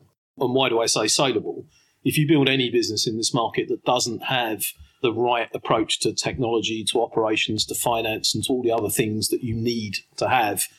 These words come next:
in order to build a successful business, you're gonna be in trouble. Some people will shoot me for this one, but this is in no way a lifestyle business. Now,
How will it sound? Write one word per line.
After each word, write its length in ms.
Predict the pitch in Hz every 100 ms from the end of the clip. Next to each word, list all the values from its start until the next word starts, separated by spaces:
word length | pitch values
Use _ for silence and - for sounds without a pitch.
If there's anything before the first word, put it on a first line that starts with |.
| _ -
in 120 | 117
order 160 | 113 107
to 100 | -
build 160 | 117
a 40 | 101
successful 440 | - - 113 -
business, 500 | 113 160 - 131 - - - - _ -
you're 160 | 147 135
gonna 120 | 135
be 100 | 123
in 60 | 113
trouble. 260 | 160 - - -
Some 200 | - 104
people 380 | 113 113 104 98
will 120 | 147 110
shoot 260 | - 117
me 100 | 110
for 100 | 95
this 180 | 107 -
one, 140 | 113 98
but 180 | 117 - - _ -
this 120 | 117
is 100 | 123
in 80 | 117
no 160 | 117 113
way 220 | 110 113
a 80 | 110
lifestyle 480 | 123 147 139 95 -
business. 400 | - - 143 -
Now, 180 | 135